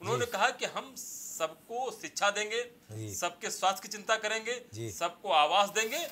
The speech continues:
Speaker 2: जी।
Speaker 1: तो अगर हम सबको आवास दे रहे हैं,
Speaker 2: जी।
Speaker 1: सबको शिक्षा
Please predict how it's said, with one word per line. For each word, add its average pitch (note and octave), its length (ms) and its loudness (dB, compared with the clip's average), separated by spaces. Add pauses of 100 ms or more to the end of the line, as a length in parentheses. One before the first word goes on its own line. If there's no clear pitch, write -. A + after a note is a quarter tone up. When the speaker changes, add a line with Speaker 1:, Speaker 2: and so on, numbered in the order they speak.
(100)
Speaker 2:
जी। A2+ 160 -6
Speaker 1:
तो - 120 -10
अगर G#3 480 6 (180)
हम G3+ 120 0
सबको G3+ 340 0
आवास G#3 340 10
दे G3+ 160 4
रहे F#3 160 4
हैं, D3 180 0 (120)
Speaker 2:
जी। B2 200 -2
Speaker 1:
सबको F#3+ 380 -2
शिक्षा - 440 2